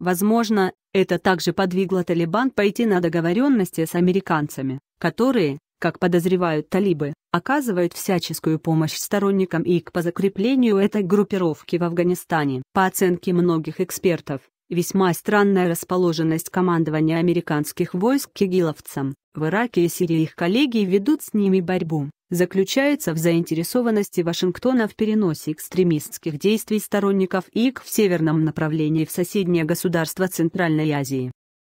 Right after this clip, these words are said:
Нельзя также не отметить, что военное присутствие С Ш А в Афганистане привело к дальнейшему обнищанию страны,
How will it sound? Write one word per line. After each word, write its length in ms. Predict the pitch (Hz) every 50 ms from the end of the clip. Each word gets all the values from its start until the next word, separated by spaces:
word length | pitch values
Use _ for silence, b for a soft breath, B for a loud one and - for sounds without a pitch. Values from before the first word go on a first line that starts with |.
| _ _ -
Нельзя 360 | 185 190 190 180 247 254 262
также 320 | - 185 175 175 170 175
не 120 | 180 175 175
отметить, 640 | 170 - - 202 226 262 269 - - 147 - - - _ _ _ _
что 220 | - - - 202 190
военное 520 | 190 190 196 196 202 190 185 180 170 170
присутствие 680 | - - 170 185 - - 214 180 - - - 190 180
С 160 | 180 - - 185
Ш 280 | - - 208 190 175
А 40 | 170
в 40 | 170
Афганистане 720 | 175 170 170 175 175 175 175 - - 262 277 277 247 226
привело 460 | - - 202 196 180 185 220 262 262
к 100 | 226 196
дальнейшему 680 | 165 180 180 175 160 151 147 147 - - 202 190 185 185
обнищанию 640 | 180 170 185 190 202 - - 226 190 190 196 190 185
страны, 540 | - - - 220 220 220 220 196 151 135